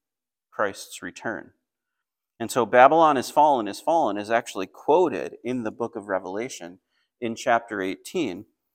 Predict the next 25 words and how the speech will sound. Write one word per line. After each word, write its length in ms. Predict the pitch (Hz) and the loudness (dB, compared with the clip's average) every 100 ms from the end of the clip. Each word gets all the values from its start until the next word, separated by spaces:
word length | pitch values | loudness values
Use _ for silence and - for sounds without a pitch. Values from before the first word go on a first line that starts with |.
| _ _ - | _ _ 0
Uh, 140 | 107 90 | 0 0
in 80 | 107 | 2
chapter 320 | 135 131 135 | 0 2 -2
eighteen, 340 | 101 - 117 | -4 -4 -4
verse 240 | 107 107 - | -2 -4 -6
two, 380 | - 139 101 95 | -4 -2 -2 -4
it 160 | 107 | -4
says 460 | - 110 98 95 - 113 | 0 2 2 -2 -10 -8
in 100 | 110 | -6
the 60 | |
book 160 | 107 104 | -6 -4
of 80 | 101 | 0
Revelation, 580 | 92 87 131 127 90 - | 0 0 -4 -4 -10 -6
"And 160 | 110 117 | -6 -6
he 100 | 113 | -8
cried 440 | - 120 127 110 | 0 2 2 0
mightily 460 | 113 156 117 98 98 | 0 2 0 -6 -6
with 140 | 101 | -4
a 60 | 95 | 0
loud 360 | 107 110 104 | 4 2 0
voice, 420 | 117 131 101 - - _ _ - | -2 0 -2 -8 -14 _ _ -10
saying, 420 | 131 117 107 98 | -2 0 0 0
'Babylon 640 | 107 120 139 131 123 113 | 6 6 6 4 2 2
the 80 | 104 | -6
Great 400 | 104 123 113 | -2 0 0